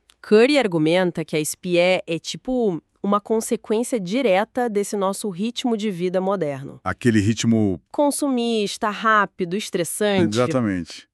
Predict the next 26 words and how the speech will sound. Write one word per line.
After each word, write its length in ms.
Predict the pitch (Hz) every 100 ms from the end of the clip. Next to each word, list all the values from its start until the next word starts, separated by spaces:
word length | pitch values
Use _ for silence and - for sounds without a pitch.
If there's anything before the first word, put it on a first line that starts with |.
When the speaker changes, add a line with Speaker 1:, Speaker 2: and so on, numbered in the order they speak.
| -
Speaker 1:
E 140 | 226
isso 180 | 247 285
teria 440 | - 247 233 226 -
ampliado 1040 | 233 294 339 - 302 262 196 208 220 247 -
o 80 | 202
nosso 320 | 202 208 -
jeito 480 | 220 196 214 247 269
natural 640 | 240 233 - 233 202 214
de 120 | 233
construir 480 | 240 226 - 220 196
pensamentos. 720 | 190 190 208 202 143 135 - - _ _ _
Ele 140 | 165
até 180 | 185 214
relata 480 | 240 285 202 202 240
uns 160 | 233 -
testes 500 | 185 196 247 233 -
que 100 | 208
fez, 360 | - 185 202
sabe? 440 | - 170 139 127 -
Speaker 2:
Sei. 340 | - 101 87 73 -
Speaker 1:
Com 160 | 185
educadores 800 | 175 170 185 165 160 185 175 156
e 60 | 160
alunos, 500 | 160 160 170 156 139
né? 120 | 147
Speaker 2:
Isso. 300 | 95 - 69